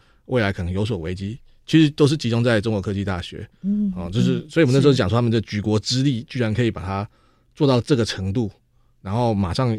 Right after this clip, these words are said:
Speaker 1: 有商业化的人可以接下去。我那时候去他们每个实验室采访，然后每个老师在那边讲讲说我们做什么，都说：“哎，我们这个马上就跟什么什么企业合作。”
Speaker 2: 合作。嗯。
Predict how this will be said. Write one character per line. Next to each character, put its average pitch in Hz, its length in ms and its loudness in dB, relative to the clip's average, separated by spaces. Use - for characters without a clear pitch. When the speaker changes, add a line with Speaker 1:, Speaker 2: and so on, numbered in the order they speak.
Speaker 1:
有 92 120 -6
商 120 220 0
业 120 80 2
化 104 240 0
的 95 240 -4
人 101 240 -2
可 95 120 0
以 107 60 2
接 107 120 -2
下 104 100 2
去。 - 140 -4
我 117 100 2
那 175 80 6
时 185 60 6
候 175 60 4
去 170 100 2
他 165 80 6
们 131 100 4
每 98 140 2
个 101 80 0
实 107 180 -2
验 117 120 2
室 107 360 -4
采 104 220 -2
访， 110 200 -6
然 147 100 4
后 185 60 6
每 131 180 4
个 117 260 2
老 95 140 -2
师 123 220 -2
在 123 60 0
那 123 60 2
边 123 200 -2
讲 104 200 -2
讲 104 140 -2
说 120 80 -4
我 110 60 -2
们 95 80 -2
做 107 100 -2
什 95 100 -6
么， 92 120 -10
都 139 120 2
说 135 120 4
：“哎， - 20 6
我 139 120 4
们 127 120 2
这 196 140 4
个 156 80 6
马 107 240 0
上 143 260 4
就 117 200 6
跟 120 260 2
什 - 140 0
么 117 120 2
什 101 100 0
么 104 80 0
企 95 280 -4
业 113 220 0
合 156 140 -4
作。” - 20 -10
Speaker 2:
合 131 200 4
作。 147 420 6
嗯。 175 240 -4